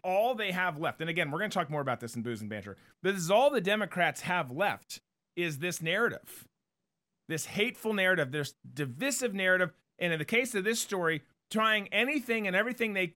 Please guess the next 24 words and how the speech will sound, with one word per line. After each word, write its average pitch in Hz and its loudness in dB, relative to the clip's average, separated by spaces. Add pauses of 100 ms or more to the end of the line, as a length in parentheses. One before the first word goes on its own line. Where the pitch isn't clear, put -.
they 180 -2
can 151 -4
do 208 0
to 175 -6
make 170 -4
a 160 -4
link 190 -2
between 165 -6
January 165 -4
sixth - -6 (540)
and, 151 0
and 151 -2
how 165 2
it 160 -6
was 156 -4
a 151 -8
threat 160 -6
to 147 -12
democracy. 139 -10 (340)
This 226 2
ties 160 -2
in 127 -4
with 113 -10
it. 113 -10